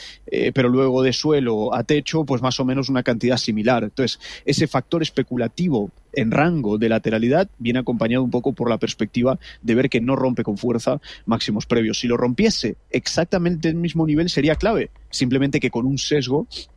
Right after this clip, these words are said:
relativamente alcista, un sesgo de apoyo tendencial en lugar de un sesgo de lateralidad por no haber roto máximos previos. Por lo tanto, pues un poco este nivel sería, eh, bajo mi punto de vista, uno de los más importantes para Tesla en la,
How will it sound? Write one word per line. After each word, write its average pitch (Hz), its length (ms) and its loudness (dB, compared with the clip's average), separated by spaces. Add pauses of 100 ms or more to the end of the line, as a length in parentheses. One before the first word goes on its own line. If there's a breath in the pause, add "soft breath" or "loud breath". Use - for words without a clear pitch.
(560)
relativamente 127 440 2
alcista, 123 340 0
un 113 120 -2
sesgo 135 460 -2 (300 loud breath)
de 113 140 4
apoyo 135 280 2
tendencial 131 500 0 (100)
en 120 100 -4
lugar 113 300 0
de 120 240 0
un 120 120 -2
sesgo 120 360 0
de 117 80 2
lateralidad 120 600 0 (300 loud breath)
por 104 140 -2
no 110 80 0
haber 110 120 2
roto 107 360 -4 (260 soft breath)
máximos 104 400 -2
previos. 107 320 0
Por 120 140 -4
lo - 20 -2
tanto, 113 260 -2
pues 113 260 -4
un 135 120 -2
poco 139 480 0
este - 240 -2
nivel 117 240 0
sería, 110 440 0 (220)
eh, - 120 -6
bajo 120 260 -2
mi 107 120 0
punto 131 220 0
de 123 60 2
vista, 127 320 0 (400 loud breath)
uno 120 200 2
de 113 40 0
los 110 100 0
más 110 200 0
importantes 110 480 0
para 104 180 0
Tesla 107 360 -2
en 95 80 -4
la, 85 280 -6